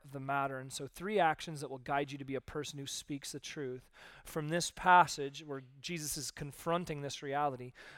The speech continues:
Let's launch and look more broadly and more of a biblical theology of communication. So here we go. The first point, steady your heart and mind in Christ. If you want to be a person who speaks the truth, steady your heart and mind in Christ. Notice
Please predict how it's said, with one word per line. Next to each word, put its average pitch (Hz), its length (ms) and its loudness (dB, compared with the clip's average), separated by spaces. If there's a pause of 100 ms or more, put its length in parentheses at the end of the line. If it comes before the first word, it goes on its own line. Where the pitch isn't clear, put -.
Let's 156 300 0
launch 156 440 0
and 139 160 -6
look 147 240 -4
more 147 160 -2
broadly 135 880 0 (500)
and 143 120 -2
more 143 140 0
of 131 100 -4
a 135 40 -6
biblical 147 480 -4
theology 127 560 -2
of 123 160 -8
communication. 127 840 -8
So - 140 -10
here 156 160 -2
we 156 100 -2
go. 123 220 -4
The 131 80 -10
first - 420 -4
point, 120 320 -14 (460)
steady 190 460 6
your 247 180 4
heart 175 400 4
and 156 160 -2
mind 151 340 2
in 135 140 -6
Christ. 123 680 -2
If 143 160 -10
you 175 140 -6
want 190 300 4
to 165 100 -8
be 156 80 -2
a 147 40 0
person 165 320 -2
who 151 60 -6
speaks 170 400 -4
the 170 80 -8
truth, 131 400 -10 (300)
steady 180 380 2
your 202 120 0
heart 156 280 0
and 160 100 -4
mind 127 200 -6
in 156 120 -10
Christ. 202 480 2
Notice 175 580 0